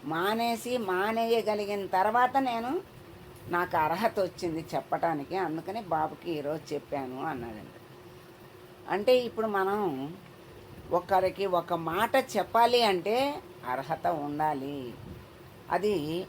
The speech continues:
ఆచరించితేనే చెప్పే అర్హత వస్తుంది అని మనకి దీని ద్వారా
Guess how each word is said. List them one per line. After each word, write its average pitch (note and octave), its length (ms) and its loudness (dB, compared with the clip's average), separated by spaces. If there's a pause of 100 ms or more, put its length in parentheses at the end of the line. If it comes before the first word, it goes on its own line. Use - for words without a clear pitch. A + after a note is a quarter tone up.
(120)
ఆచరించితేనే A#3 1500 2 (600)
చెప్పే F#3+ 280 0
అర్హత F#3+ 460 4
వస్తుంది E3+ 720 0
అని E3+ 220 0
మనకి E3 340 -4
దీని D3 320 -6
ద్వారా D3+ 460 -2